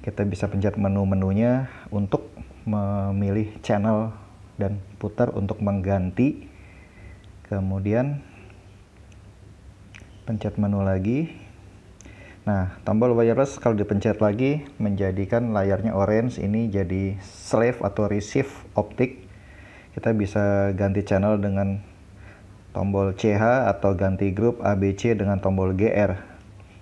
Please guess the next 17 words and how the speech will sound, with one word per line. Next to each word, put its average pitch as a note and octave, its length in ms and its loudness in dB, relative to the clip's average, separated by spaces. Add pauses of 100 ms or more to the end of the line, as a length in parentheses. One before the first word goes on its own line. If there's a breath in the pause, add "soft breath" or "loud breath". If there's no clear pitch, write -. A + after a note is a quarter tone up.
(180)
Kita - 160 -4
bisa F#2+ 640 -2
pilih G#2+ 320 2
dan G2 160 2
pastikan A#2+ 480 2
channelnya G2+ 720 2
adalah G2 160 0
sama G#2+ 400 -2
dengan G2 320 -2
transmitnya. F#2+ 720 -4 (720 loud breath)
Pencet C#3+ 320 2
sekali B2+ 160 4
lagi D3 480 2 (160 loud breath)
menjadi A2+ 480 2
hijau, A2+ 480 2
ini B2+ 160 0
master A2 400 2